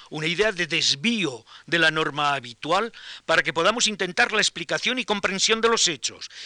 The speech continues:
y este desvío puede ser también una perfección inexistente en la realización del habla, porque la lengua es vida, con todas las taras que el vivir impone,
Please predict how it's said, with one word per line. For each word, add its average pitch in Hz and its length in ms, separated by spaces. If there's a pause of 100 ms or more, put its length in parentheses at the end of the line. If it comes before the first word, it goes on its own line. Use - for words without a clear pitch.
y 170 200
este 190 240
desvío 165 460
puede 160 280
ser 208 240
también 175 720 (260)
una 190 300
perfección 180 680 (160)
inexistente 180 1160 (240)
en 180 160
la 185 100
realización 170 640
del 226 160
habla, 117 420 (320)
porque 135 260
la 151 120
lengua 202 320
es 143 180
vida, 160 400 (320)
con 127 300 (100)
todas 180 320
las 113 320
taras 165 460 (220)
que 131 80
el 123 80
vivir 139 280
impone, 123 600